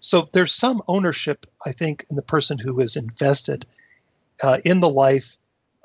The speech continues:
uh, in the relationship with that person with bipolar disorder. But, you know, back more, uh, specifically to your point about collaboration, I would hope that the therapist, uh, somebody like myself, certainly the,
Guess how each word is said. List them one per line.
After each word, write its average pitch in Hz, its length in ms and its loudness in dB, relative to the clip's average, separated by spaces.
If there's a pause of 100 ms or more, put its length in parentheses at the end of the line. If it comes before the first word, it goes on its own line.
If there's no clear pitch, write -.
uh, 131 160 -4
in 160 140 -2
the 170 100 -2
relationship 139 640 0
with 143 120 -12
that 117 160 -8
person 135 280 -6
with 113 140 -18
bipolar - 340 -14
disorder. - 360 -12 (600)
But, 160 240 2 (120)
you 247 220 -10
know, 156 120 -2 (160)
back 196 240 -2
more, 196 340 -4 (180)
uh, 139 140 -8
specifically 156 640 -6
to 135 100 -12
your 165 220 -2
point 135 320 -6
about 120 260 -8
collaboration, 123 800 -2 (760)
I 165 80 4
would 143 160 2
hope 185 240 -2
that 151 160 -10
the 131 80 -10
therapist, 170 800 -4 (420)
uh, 131 400 0
somebody 151 340 -4
like 147 180 4
myself, 160 460 0
certainly 156 540 -4
the, 143 320 -8